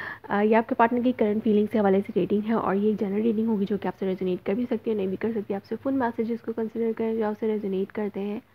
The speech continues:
और, अ, अगर आप मेरे channel पे नए हैं तो उसको subscribe करें और मेरे दूसरे channel को भी subscribe करें, उसका link description में मौजूद है। और,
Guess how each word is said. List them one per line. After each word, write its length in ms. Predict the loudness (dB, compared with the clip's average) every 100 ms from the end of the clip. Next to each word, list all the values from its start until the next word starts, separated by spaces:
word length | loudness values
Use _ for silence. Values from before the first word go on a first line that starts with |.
| -20 -20 -20 -12 -4
और, 360 | 0 2 4 4 4 2 0 -8 _ _ _ _ _ _ _ _ 2
अ, 580 | 4 6 4 2 -2 -10 _ _ _ _ _ _ _ -2
अगर 160 | 0
आप 100 | 2
मेरे 180 | 4 4
channel 200 | 2 0
पे 100 | -2
नए 180 | -2 -2
हैं 100 | 0
तो 80 | -2
उसको 160 | -4
subscribe 500 | -6 -8 _ -2 -2 0
करें 160 | 0 2
और 60 |
मेरे 200 | 2 0
दूसरे 240 | 0 -4 -4
channel 220 | -4 -2
को 120 | -2
भी 80 | -2
subscribe 440 | -4 -8 -4 -4
करें, 200 | -2 -2
उसका 200 | -2 -2
link 200 | -2 0
description 460 | -2 -4 -8 -8 -6
में 100 | -4
मौजूद 440 | -4 -6 -6 -6
है। 160 | -6 -6 _ _ -20 -18 -18 -18 -8
और, 400 | 2 4 4 0